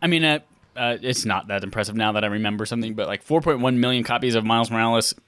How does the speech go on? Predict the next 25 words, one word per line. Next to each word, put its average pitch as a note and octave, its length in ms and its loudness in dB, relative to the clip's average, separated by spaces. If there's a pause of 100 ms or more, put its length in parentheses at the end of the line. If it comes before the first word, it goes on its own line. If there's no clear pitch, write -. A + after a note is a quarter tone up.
(340)
four B2 240 0
point A#2 200 -6
five A2+ 160 0
million A2 260 0
P A2 120 -2
S G#2+ 100 -4
fives. A2 340 0 (300)
I A2+ 80 -6
forgot G#2 300 0
that G2+ 100 2
it - 20 2
was F2+ 100 -2
always F2+ 220 -2 (180)
also B2 220 0
on G2+ 80 0
P G#2 140 -2
S F#2 100 0
four, F2 240 0
though, E2+ 260 -2 (280)
which F#2+ 180 -2
has, F#2 220 0
like, F2+ 200 -4
a - 60 0
hundred G2 320 0
and F2+ 220 -4